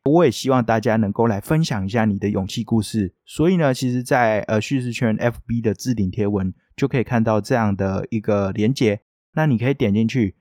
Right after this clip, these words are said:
简单分享一下你的勇气故事啊，尽量三百字内就好了，不用讲太多。然后分享之后呢，你就有机会去刊登到小志上，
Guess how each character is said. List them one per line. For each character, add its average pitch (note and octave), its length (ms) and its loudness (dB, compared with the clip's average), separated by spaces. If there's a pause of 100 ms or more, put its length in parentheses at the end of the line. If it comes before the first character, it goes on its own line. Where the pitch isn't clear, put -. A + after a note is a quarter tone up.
简 A#2+ 140 0
单 C#3 160 0
分 D3+ 140 -2
享 A2+ 180 0
一 G#2 40 -2
下 A#2 220 2
你 G#2 200 0
的 G2+ 200 0
勇 G2 200 -2
气 C3 220 -4
故 A#2+ 180 0
事 G#2 300 -2 (500)
啊， G#2+ 340 -2
尽 D#3 200 -4
量 C#3 180 2
三 D#3 260 2
百 A#2 140 2
字 B2 320 -4
内 B2 240 0
就 A#2+ 160 0
好 G2 220 -4
了， F#2+ 80 -8
不 A2 80 0
用 C3 180 4
讲 - 220 -6
太 G#2+ 180 0
多。 G2 260 0 (360)
然 A#2+ 160 0
后 C#3+ 120 2
分 E3 200 0
享 C#3+ 180 2
之 A#2 140 0
后 C3 200 2
呢， G#2+ 240 2
你 A2 140 2
就 C3 140 2
有 G#2 160 2
机 G#2+ 200 -2
会 G#2+ 220 2
去 G#2+ 260 0
刊 A2 240 -2
登 G2+ 160 2
到 G2+ 300 0
小 - 180 -8
志 G2+ 200 -6
上， F#2 200 -4